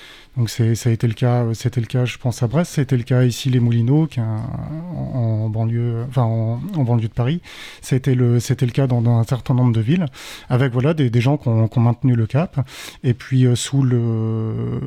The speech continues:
sous les gouvernements de, de Sarkozy, hein, euh, entre deux mille sept, entre deux mille sept et deux mille douze,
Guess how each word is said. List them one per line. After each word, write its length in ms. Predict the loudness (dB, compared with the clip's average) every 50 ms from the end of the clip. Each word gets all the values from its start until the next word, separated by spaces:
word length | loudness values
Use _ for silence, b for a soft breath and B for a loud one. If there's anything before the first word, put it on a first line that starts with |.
| -8 -8 -10
sous 340 | -10 -10 -4 0 2 2
les 220 | 4 4 4 2 2
gouvernements 600 | 2 2 2 2 2 4 4 4 4 4 4 2
de, 220 | 2 2 0 0
de 80 | 0 -2
Sarkozy, 520 | -2 -2 -4 -2 -2 0 0 0 0 -2 -2
hein, 80 | -4 -2
euh, 360 | -2 -2 -2 -2 -2 -2 -2
entre 300 | -2 -2 -4 -4 -4 -2
deux 120 | 0 2 2
mille 180 | 2 2 0
sept, 240 | -2 -2 -2 -2 -2 0
entre 260 | -2 -2 -2 -2 -2
deux 120 | 0 2 2
mille 180 | 2 2 0
sept 260 | 0 -2 -2 -4 -2 -2
et 40 |
deux 80 | -2 0
mille 140 | 0 0 2
douze, 240 | 0 0 0 -2